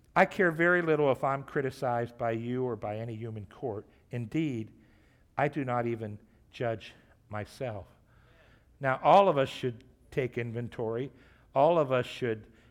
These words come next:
you know, look at our lives and discern, you know, what can I do better? But he's talking about judging and verse four says this, "My conscience is clear, but that does not make me innocent.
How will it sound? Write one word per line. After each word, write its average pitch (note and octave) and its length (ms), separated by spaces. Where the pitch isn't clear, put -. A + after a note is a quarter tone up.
you B2+ 100
know, A#2+ 280
look C3 240
at C3 80
our A#2+ 180
lives A2+ 480
and G#2+ 180
discern, A2+ 600
you A2+ 60
know, A2 100
what A2+ 160
can B2 140
I A2+ 80
do A2 180
better? A2+ 380
But A#2 100
he's E3 140
talking C3+ 240
about A2 200
judging G#2+ 440
and A#2 140
verse E3 220
four F#3 240
says A#2+ 300
this, A2+ 220
"My D3 180
conscience F3+ 720
is B2+ 140
clear, B2 580
but B2+ 140
that D#3+ 260
does D#3+ 180
not C3+ 280
make A#2+ 260
me A2 240
innocent. C3 760